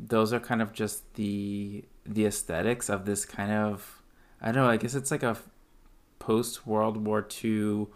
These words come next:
alternate future where that you have all this, like, propaganda and stuff, and all of these, like, this cheeky commentary on industrialization and, and, like,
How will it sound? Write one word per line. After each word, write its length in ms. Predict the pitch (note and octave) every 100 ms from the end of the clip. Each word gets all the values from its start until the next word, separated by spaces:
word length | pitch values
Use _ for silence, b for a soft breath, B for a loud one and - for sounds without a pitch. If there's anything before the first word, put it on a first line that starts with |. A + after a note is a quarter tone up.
| B -
alternate 640 | - G#2 - A2 G#2 -
future 680 | - - G2+ G2+ - A2 A2
where 240 | G2+ G2+
that 140 | G2 -
you 120 | G#2
have 200 | G#2 G2+
all 80 | A2
this, 220 | A2 -
like, 240 | G#2 F2+
propaganda 960 | - - G2+ A2+ G2 F#2+ G2+ G#2 G#2 G#2
and 160 | G#2 G2+
stuff, 480 | - G#2 G#2 - - b b b b b -
and 180 | G2
all 140 | G2 G#2
of 140 | G2+
these, 180 | G#2 G2+
like, 240 | G#2 - - -
this 220 | G#2+ G2+
cheeky 340 | - A#2 G#2+ A#2
commentary 840 | - G2+ G#2 G2+ G#2 G2+ G#2 G#2
on 240 | G2 G2
industrialization 1400 | G2+ G2 G#2 - B2 G#2+ G#2+ G2 G2 G2+ - G2 G2 G2+
and, 540 | G2 G2 G2+ G2+ G2+ - b b b
and, 160 | G2 G2+
like, 320 | G2 F2+ -